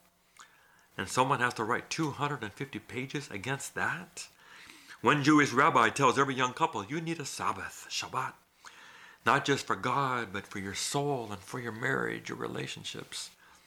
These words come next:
And of course, you get to be with God. The Sabbath was meant to be a day to be with God. It's why he made it in his own image. He made us with a soul.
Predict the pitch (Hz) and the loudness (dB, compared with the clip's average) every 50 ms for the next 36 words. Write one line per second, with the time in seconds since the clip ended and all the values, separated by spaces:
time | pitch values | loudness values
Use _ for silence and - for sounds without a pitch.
0 | - - - - _ - _ - - - - - - - - - - 107 117 127 | -20 -20 -20 -20 _ -20 _ -20 -20 -20 -20 -20 -20 -20 -16 -4 0 2 2 2
1 | 131 123 - - - 92 80 76 73 - - - - - - - _ _ _ _ | 2 0 -4 -6 -6 -6 -6 -6 -8 -10 -10 -10 -10 -10 -14 -16 _ _ _ _
2 | _ _ _ _ _ _ _ _ _ - 92 82 110 107 - - - 87 82 90 | _ _ _ _ _ _ _ _ _ -8 -6 -4 -4 -6 -6 -8 -12 -10 -8 -8
3 | 85 85 82 78 73 - - - - - - - - - - - _ - - - | -8 -6 -6 -8 -10 -10 -8 -6 -6 -4 -4 -6 -6 -8 -10 -12 _ -20 -20 -20
4 | - _ _ - - - - - - - - _ - - - - - - - - | -20 _ _ -20 -20 -20 -20 -20 -20 -20 -20 _ -20 -20 -20 -20 -20 -12 -6 -4
5 | 104 98 - 143 143 147 151 151 139 135 123 123 131 143 151 143 - - 135 127 | -2 2 6 6 6 8 6 6 6 4 4 4 4 4 4 4 2 2 2 4
6 | 143 143 135 123 113 143 147 156 147 135 143 123 143 143 127 135 - 147 147 143 | 4 4 4 6 6 6 8 8 6 4 2 2 2 2 2 2 4 6 6 8
7 | 147 143 120 135 143 147 143 135 143 156 156 147 147 143 143 127 143 147 147 147 | 6 6 6 4 4 4 4 4 2 2 2 0 -2 -4 -2 0 2 2 2 2
8 | 147 156 156 156 156 143 135 127 113 101 - - - - - _ _ _ _ _ | 0 0 -2 -2 -2 -4 -6 -8 -8 -8 -8 -8 -10 -12 -16 _ _ _ _ _
9 | _ _ _ - - - - - 127 127 143 156 151 143 107 139 156 - 135 117 | _ _ _ -18 -16 -14 -10 -8 -2 0 2 2 2 2 0 -2 -2 0 -2 -2
10 | - - - - 151 165 165 165 160 139 117 110 - | 0 2 4 6 6 6 6 4 0 -2 -4 -8 -14